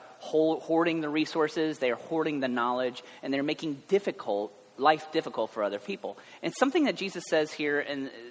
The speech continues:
the verses one and two that is interesting, is something that we know, is that Jesus admits that in life there will be impediments. There will be things in your way. And it's something that I think that, you know,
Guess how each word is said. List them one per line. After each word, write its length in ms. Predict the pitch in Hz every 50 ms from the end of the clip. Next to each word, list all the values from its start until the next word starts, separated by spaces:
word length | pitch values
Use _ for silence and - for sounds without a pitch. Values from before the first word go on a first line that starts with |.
| 123 - -
the 100 | - 139 135 131 - - -
verses 320 | 156 156 156 - 151 123
one 180 | 139 147 143 135
and 120 | 131 127
two 200 | - 175 160 147
that 120 | 131 123
is 160 | 123 120 - 131
interesting, 380 | 139 139 - - - 165 156
is 80 | 156 -
something 240 | 196 190 180 180 180
that 100 | 180 165
we 80 | 208
know, 220 | 220 233 185 135 - - - - -
is 100 | - 175
that 160 | 180 190 180 -
Jesus 380 | 226 254 262 294 247 214 -
admits 420 | 190 175 185 196 196 160 147 - -
that 220 | - 160 - -
in 200 | 185 208 208 190
life 340 | 175 165 175 190 208 202 - -
there 160 | 175 175 180
will 140 | 175 175 160
be 180 | 156 160 165
impediments. 680 | 156 156 139 - 160 147 139 117 95 92 - - - - - - - - -
There 80 | 156 180
will 100 | 214 220
be 220 | - 214 214 196
things 580 | - - - 208 208 202 196 196 196 180 - - -
in 240 | 175 170 165 165 160
your 280 | 160 160 151 147 151
way. 480 | 151 156 170 170 139 113 90 78 82 - - - - - - - - - -
And 240 | 170 180 175 180 165
it's 720 | 160 147 151 156 - 165 165 - - 196 185 - - -
something 400 | - 269 285 - - 247 220 208
that 240 | 196 190 185 175 -
I 140 | 156 160 160
think 320 | - - 185 175 170 -
that, 340 | 175 156 147 - 135 - - -
you 100 | 165 156
know, 160 | 147 139 139